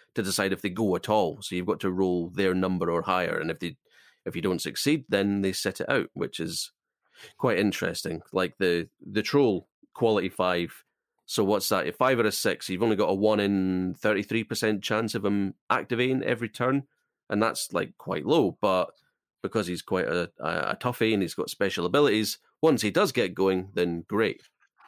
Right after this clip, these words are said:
Kinda like, I don't know, George Best of his day, the <laughs> footballer from the sixties, like, you know, he might not turn up every week, but when he does, whoosha, he's good.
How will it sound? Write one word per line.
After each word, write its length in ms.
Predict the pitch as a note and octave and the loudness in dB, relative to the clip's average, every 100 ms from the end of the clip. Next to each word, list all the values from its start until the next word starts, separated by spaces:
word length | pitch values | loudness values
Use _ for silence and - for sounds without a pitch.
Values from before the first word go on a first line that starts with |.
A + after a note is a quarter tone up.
| - - | -20 -4
Kinda 200 | C#3+ A2+ | 0 2
like, 240 | F#2 - - - _ | 2 -2 -14 -16 _
I 60 | G#2+ | -2
don't 100 | G2 | 2
know, 160 | G#2 F2+ | 2 0
George 460 | - G2 F#2 F2+ | 0 0 0 -2
Best 280 | G2+ F#2 - | -4 -2 -4
of 80 | E2+ | -4
his 200 | F2 - | -6 -4
day, 260 | F2+ F2 | -2 -2
the 180 | E2+ F2 | -2 -6
<laughs> 40 | - | -6
footballer 540 | - C3 - A#2 F#2+ - - - _ | -4 -2 0 0 -2 -4 -18 -20 _
from 180 | B2+ A2+ | 2 2
the 80 | G#2+ | 2
sixties, 520 | B2+ G#2+ - G2 - | 0 -2 -2 -2 0
like, 220 | F2 F2+ | -2 -2
you 140 | - G#2+ | -2 2
know, 160 | F#2 | 2
he 140 | G#2+ B2 | 4 4
might 200 | D#3 D3+ | 4 4
not 180 | E3 | 2
turn 200 | - D#3 | 4 4
up 180 | F3 - | 4 4
every 220 | B2 G#2+ | 2 2
week, 240 | G2 G#2 - | 2 0 -2
but 160 | F#2 | -2
when 160 | F2+ A#2 | 2 2
he 80 | D#3+ | 2
does, 400 | A3 G#3 F3 - | 2 2 2 -2
whoosha, 520 | - D3+ - E2+ - - _ _ - | -2 -4 -2 -4 -4 -10 _ _ -4
he's 200 | B2+ G#2+ | -4 0
good. 240 | F#2+ D#2+ | -4 -4